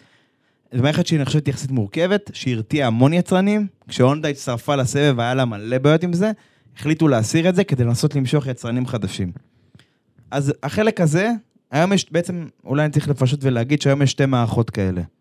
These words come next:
במכונית של השבת אנרגיה. זה מה שהופך את המנוע למנוע היברידי. יש כזו שמשיבה את האנרגיה מהחום, כמו זו, M G U H, ויש מערכת שמשיבה את האנרגיה מאנרגיה של תנועה, אנרגיה קינטית, M G U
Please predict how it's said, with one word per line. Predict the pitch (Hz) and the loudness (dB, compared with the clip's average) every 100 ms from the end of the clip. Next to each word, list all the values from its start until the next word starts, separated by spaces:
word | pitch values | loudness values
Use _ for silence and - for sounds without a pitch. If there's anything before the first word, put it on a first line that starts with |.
| _ | _
במכונית | 98 101 101 95 110 110 | -4 -2 -2 -2 -2 -2
של | 113 107 | -2 -2
השבת | 104 113 120 113 | -2 0 0 0
אנרגיה. | 110 104 95 90 95 | -2 -4 -4 -6 -8
זה | 107 | -4
מה | 127 | -2
שהופך | 123 123 127 | 0 -2 -4
את | |
המנוע | 120 113 127 147 | -4 -4 0 0
למנוע | 135 110 120 131 156 - _ _ - | 0 -2 -2 0 -2 -6 _ _ -6
היברידי. | 120 110 104 87 85 _ _ _ _ - 165 | -2 0 0 -2 -6 _ _ _ _ -6 -2
יש | 170 | 0
כזו | - 160 170 | 0 -2 0
שמשיבה | 170 151 147 151 | 0 0 0 0
את | 143 | 0
האנרגיה | 143 143 139 131 | -2 -2 -2 -2
מהחום, | 110 101 143 175 160 - | 0 2 4 4 0 -10
כמו | 117 110 | -4 0
זו, | 117 175 180 - | 4 4 2 -2
M | 123 117 | -6 0
G | |
U | 117 110 139 | 2 2 0
H, | 190 196 - | -2 -2 -6
ויש | 160 190 - | -6 -6 -6
מערכת | 185 190 180 190 | -6 -6 -6 -8
שמשיבה | 185 175 170 180 | -4 -2 2 0
את | 175 | 0
האנרגיה | 165 175 | -4 -4
מאנרגיה | 156 143 156 160 - | -4 -4 -4 -8 -10
של | 131 | -10
תנועה, | 117 127 151 165 | -8 -6 -6 -4
אנרגיה | 135 139 131 | -6 -6 -8
קינטית, | 123 139 165 165 - | -8 -6 -6 -6 -6
M | 131 120 | -4 2
G | |
U | 123 160 | 6 4